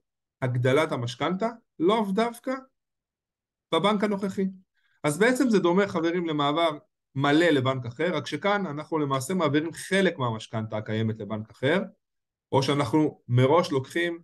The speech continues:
איזשהו נתח חדש במקום אחר, לא בבנק הנוכחי. כן, זה ישים, כן, ב-, ממש בתקופה האחרונה זה נפתח, ואני אתן לכם דוגמה, למשל, ניקח את רכיב הפריים, שכרגע הוא נחשב מאוד יקר,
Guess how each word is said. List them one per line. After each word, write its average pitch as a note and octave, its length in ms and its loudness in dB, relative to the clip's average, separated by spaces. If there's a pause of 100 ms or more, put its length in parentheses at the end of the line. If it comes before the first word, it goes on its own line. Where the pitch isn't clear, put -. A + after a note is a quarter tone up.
איזשהו C3+ 320 -2
נתח F#3+ 360 0
חדש G#3 760 -4
במקום D#3 540 -2
אחר, A3 260 0 (520)
לא D#3 260 8
בבנק C3+ 380 2
הנוכחי. A2+ 480 -4 (220)
כן, F#3+ 320 0 (100)
זה B2 160 0
ישים, F#3 520 2 (180)
כן, D3 300 -2 (100)
ב-, A#2 240 -4
ממש C3 360 -4
בתקופה B2 420 -4
האחרונה B2 360 0
זה A#2+ 120 2
נפתח, F3 580 -4 (440)
ואני C3 120 2
אתן F#3+ 100 4
לכם F#3+ 200 2
דוגמה, C#3 520 2 (460)
למשל, D3 380 0
ניקח F#3 260 -2
את D#3 100 -4
רכיב C#3 240 0
הפריים, A#2+ 380 0
שכרגע B2+ 420 -2
הוא B2 120 2
נחשב A#2 300 -2
מאוד G#2+ 300 -2
יקר, G2+ 300 -6